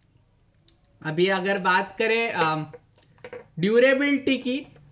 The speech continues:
तो दोनों ही अगर आप अच्छे से मेंटेन करेंगे तो दोनों ही अच्छे से चल जाएगा, but ये थोड़ा सा ज्यादा ड्यूरेबल लगता है।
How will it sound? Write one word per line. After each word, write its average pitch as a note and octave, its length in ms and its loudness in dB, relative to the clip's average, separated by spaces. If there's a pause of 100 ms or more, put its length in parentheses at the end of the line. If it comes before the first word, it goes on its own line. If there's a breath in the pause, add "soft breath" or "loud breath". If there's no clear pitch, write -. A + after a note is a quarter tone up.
(200)
तो A#3 180 4
दोनों F#3 380 0
ही B3 80 2
अगर A#3 260 2
आप A#3 180 4
अच्छे G#3+ 300 0
से A#3+ 160 0
मेंटेन G#3 500 0
करेंगे G#3+ 420 -2
तो A3 140 -4
दोनों F3 320 -2
ही G#3 60 -2
अच्छे G3 300 -4
से G#3 120 -6
चल F#3+ 240 -2
जाएगा, G3 480 -2
but A3 220 0
ये A3+ 180 0
थोड़ा A#3+ 600 2
सा B3 220 -2
ज्यादा G3+ 320 -2
ड्यूरेबल F#3 540 -2
लगता G3+ 400 -2
है। A#3+ 240 -6